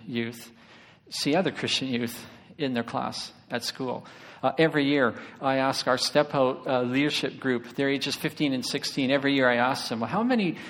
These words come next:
Christians are in your grade at school?" And they tell me, "Three, two, four." And then I ask them, "Oh, how many kids are in your gra-, your grade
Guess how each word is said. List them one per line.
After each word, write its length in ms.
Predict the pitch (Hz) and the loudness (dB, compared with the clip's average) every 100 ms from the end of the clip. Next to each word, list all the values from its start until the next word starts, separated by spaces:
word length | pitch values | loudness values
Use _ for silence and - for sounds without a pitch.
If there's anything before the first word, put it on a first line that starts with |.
| - | -8
Christians 520 | - 202 - 120 117 | -2 0 0 -2 -2
are 80 | 123 | -2
in 140 | 135 143 | 0 0
your 100 | 127 | 0
grade 340 | 127 123 110 - - | 2 2 0 -8 -10
at 120 | 127 - | -8 -6
school?" 380 | - 127 107 - - - - 143 | -6 -6 -6 -12 -20 -20 -8 -2
And 120 | 139 | 0
they 120 | 135 | -2
tell 260 | - 135 131 | 0 0 0
me, 380 | 127 123 - - - | -2 -4 -10 -20 -20
"Three, 340 | - 123 110 110 - - _ _ _ _ _ _ _ | -8 -6 -6 -10 -18 -20 _ _ _ _ _ _ _
two, 220 | - 120 - - - _ _ _ _ _ - - | -8 -8 -10 -20 -20 _ _ _ _ _ -20 -10
four." 340 | 123 110 107 - - - - - - _ _ 131 139 | -6 -4 -6 -14 -20 -20 -20 -20 -20 _ _ -10 -4
And 140 | 139 | 0
then 100 | 151 | 2
I 80 | 147 | 4
ask 300 | 143 143 - | 2 2 -2
them, 120 | 135 135 | -4 -4
"Oh, 120 | 143 131 | -2 2
how 180 | 180 190 | 4 6
many 220 | 185 165 | 4 0
kids 500 | - 240 233 - - | 2 2 2 -4 -2
are 140 | 139 | 0
in 100 | 156 | 2
your 140 | 156 135 | 2 0
gra-, 340 | 160 190 - | 0 -2 -4
your 120 | 165 | -6
grade 420 | 151 165 226 143 | -2 0 0 0